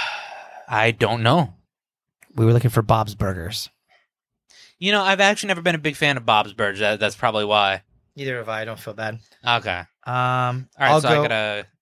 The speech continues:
Speaker 2: I'll go with, uh, B for two hundred.
Speaker 1: B for two hundred. Three-letter sound of unhappy audiences and ghosts.
Speaker 2: What is boo?
Speaker 1: That is correct.
Speaker 2: <laughs> Or sports fans. <laughs>
Speaker 1: Uh,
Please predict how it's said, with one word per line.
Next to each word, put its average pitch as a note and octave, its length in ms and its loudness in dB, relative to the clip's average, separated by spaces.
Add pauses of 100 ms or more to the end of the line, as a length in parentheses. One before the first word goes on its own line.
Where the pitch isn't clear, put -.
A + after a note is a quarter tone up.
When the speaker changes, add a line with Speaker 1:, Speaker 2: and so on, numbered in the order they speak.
(160)
Speaker 2:
I'll D3 120 4
go E3+ 300 4
with, D#3 320 0
uh, C#3 480 4 (200)
B E3+ 280 0
for B2+ 180 -8
two C#3 200 -4
hundred. A2 320 -4 (680)
Speaker 1:
B A#2+ 180 -10
for - 120 -14
two A#2 160 -12
hundred. G2 360 -8 (500)
Three-letter E3+ 840 0
sound C3 680 0 (140)
of A#2+ 320 2
unhappy C3+ 560 -2
audiences A#2+ 680 0
and G#2 240 -14
ghosts. - 600 -6 (240)
Speaker 2:
What B2+ 140 4
is B2 160 4
boo? D3+ 680 6 (240)
Speaker 1:
That G2 160 -2
is F2 100 -8
correct. G#2 580 -2
Speaker 2:
<laughs> - 60 -20 (1400)
Or D3 100 -10
sports - 340 -12
fans. D#3 480 -4 (240)
<laughs> - 240 -20
Speaker 1:
Uh, A#2 180 2